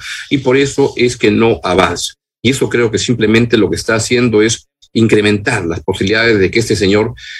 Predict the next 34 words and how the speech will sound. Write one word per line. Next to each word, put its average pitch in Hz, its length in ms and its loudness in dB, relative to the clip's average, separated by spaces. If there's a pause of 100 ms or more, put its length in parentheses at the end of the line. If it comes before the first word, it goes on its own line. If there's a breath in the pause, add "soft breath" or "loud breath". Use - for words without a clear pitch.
(100 loud breath)
sea 113 460 0
vacado 117 580 0
o 180 100 2
un 247 200 4
día 247 260 2
se 208 140 -2
escape 165 400 -2
del 180 160 2
país, 165 400 0
una 147 180 2
noche 151 320 2
diga, 139 280 2
"Tomo 147 240 2
un 160 100 4
avión, 135 400 0 (340 loud breath)
me 107 120 4
lleva 117 400 2
de 104 140 2
la 98 120 0
Fuerza 123 300 -2
Aérea 147 440 2
como 107 160 -4
es 113 120 -4
presidente 143 640 0 (180)
y 139 120 2
lo 123 120 2
deja 120 440 0
en 147 200 2
La 85 180 -2
Paz 127 320 -2
o 104 40 4
en 101 80 4
algún 101 240 4
lugar 113 320 2